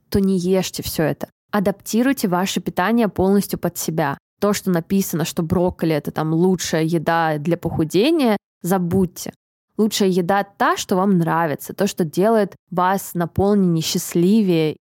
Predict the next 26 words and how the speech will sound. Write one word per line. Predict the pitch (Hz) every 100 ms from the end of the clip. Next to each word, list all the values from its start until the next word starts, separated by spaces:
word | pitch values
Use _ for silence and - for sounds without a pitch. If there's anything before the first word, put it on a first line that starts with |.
| _ -
И | 196
вот | 190 175
если | 190 185 175
в |
заключении | 180 - 180 - 180 165 160
этой | 160 170
главы | 165 165 165 180
давать | 160 165 165
какие-то | 175 - 175 160
советы | - 160 165 285 - 190
по | - - 180 170
поддержанию | - 165 147 156 170 175 180 170 160
баланса | 147 165 165 160 151 -
в | -
питании, | - - 190 349 311 190 - _ -
то | 170
первое, | 190 185 165
что | 160 -
я | 170 160
хочу | 165 - 165
сказать, | - 165 185 294 349 - -
ешьте | 170 175 254 - 160
то, | - 208
что | - 180
вам | 165 170
нравится. | 160 156 156 160 -